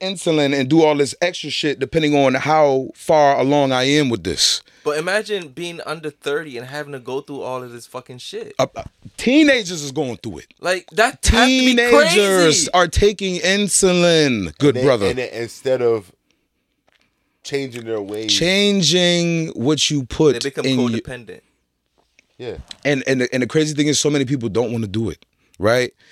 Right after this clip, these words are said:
Speaker 1: So many people don't wanna be on medication, yo. But they feel like, and, and that time, maybe they feel like, and I'm saying maybe they feel like it's the only option. Like, "Yo, I have to take my medication because if I don't," but then I don't wanna take my medication 'cause I'm not fucking with this.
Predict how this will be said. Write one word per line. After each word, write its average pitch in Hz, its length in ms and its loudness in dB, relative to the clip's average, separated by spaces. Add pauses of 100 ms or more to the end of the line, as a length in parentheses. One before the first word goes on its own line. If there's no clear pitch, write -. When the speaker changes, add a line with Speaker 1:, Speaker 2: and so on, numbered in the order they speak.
(140)
Speaker 1:
So - 160 -2
many 139 140 2
people 127 200 -2
don't 113 280 0
wanna 104 140 -2
be 92 120 -2
on 92 140 -2
medication, 82 640 -4
yo. 73 220 -10 (320)
But 104 100 -4
they 110 80 2
feel 127 260 0
like, 117 260 0
and, 110 160 -8
and 117 120 -2
that 127 160 -2
time, 117 240 -4
maybe 117 440 0
they 107 200 0
feel 127 420 0
like, 92 200 2
and 104 100 -2
I'm 98 80 -4
saying 92 200 -2
maybe 104 200 -2
they 95 80 -6
feel 131 220 -4
like 98 120 -2
it's - 140 -6
the - 200 -8
only 90 380 -8
option. - 420 -12 (380)
Like, 98 120 -6
"Yo, 87 60 -2
I 87 100 0
have 85 380 -6
to 82 140 -10
take 82 180 -10
my 82 140 -12
medication 78 560 -10
because 78 300 -12
if - 160 -16
I 80 100 -10
don't," 92 260 -12 (240)
but 85 120 -8
then 90 180 -4 (240)
I 85 120 -8
don't 104 400 -6
wanna 87 200 -6
take 95 180 -8
my 87 100 -8
medication 85 680 -10 (240)
'cause 85 280 -6 (180)
I'm 92 100 -4
not - 160 -6
fucking - 340 -8
with 78 140 -10
this. - 380 -6